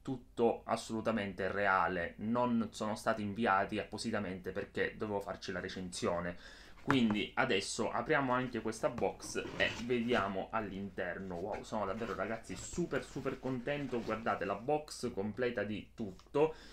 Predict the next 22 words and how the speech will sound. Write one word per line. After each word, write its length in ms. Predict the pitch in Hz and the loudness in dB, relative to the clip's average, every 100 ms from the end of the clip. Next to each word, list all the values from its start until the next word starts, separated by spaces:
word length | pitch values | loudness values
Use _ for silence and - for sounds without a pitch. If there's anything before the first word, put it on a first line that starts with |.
| - - - | -12 -2 4
Vedo 260 | 135 143 123 | 6 6 6
già 300 | 117 147 120 | 4 8 8
la 240 | 113 107 | 10 8
penna 560 | - 135 123 117 107 95 - - - | 8 6 6 4 4 2 -2 -6 4
che 240 | 127 104 113 | 6 6 4
volevo 500 | 120 123 131 113 107 | 4 8 8 6 6
da 180 | 117 110 | 6 6
tantissimo 800 | 127 123 - 156 - 131 123 | 4 0 -2 -4 -2 0 2
tempo 680 | 127 156 160 156 156 160 - - | 4 4 4 2 8 8 8 6
e 100 | 101 - - - - - | 4 4 0 -4 -6 2
sono 320 | 151 139 113 - - | 8 8 8 2 -2
davvero 340 | 143 131 95 - | 0 4 4 4
super, 480 | - - 190 185 180 | 0 0 2 4 2
super 600 | - - 143 139 131 - | -2 -4 0 4 4 4
entusiasta. 920 | 123 120 117 - 92 - - - 127 - - - - - | -2 -2 -4 2 2 2 0 2 2 2 -16 -20 0 4
Eccola 340 | 180 143 131 | 8 10 10
qua, 260 | - - - | 8 4 4
la 120 | 113 | 2
penna 300 | 113 131 120 | 4 4 4
pop 420 | 127 127 - 107 - | 6 4 4 -2 2
con 320 | 123 107 95 | 4 4 2
la 280 | 113 104 | 4 4